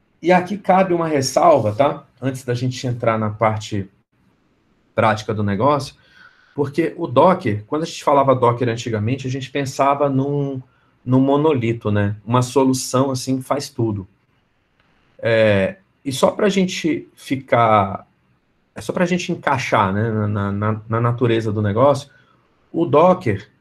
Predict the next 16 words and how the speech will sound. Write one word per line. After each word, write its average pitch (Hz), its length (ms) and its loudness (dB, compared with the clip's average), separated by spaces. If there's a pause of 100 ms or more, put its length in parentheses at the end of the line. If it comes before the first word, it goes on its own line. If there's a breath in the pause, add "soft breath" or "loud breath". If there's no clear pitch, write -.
é, 110 560 2
o 120 60 -6
que 139 120 0
a 135 60 4
gente 165 260 -4
chama, 151 400 0
né, 127 160 0
de 117 120 -6
Docker 131 460 4
e 101 60 -6
tal, 135 240 -2
e 127 60 -2
containers 113 680 -4
e 101 80 -6
tudo 104 200 -4
mais, 131 380 -4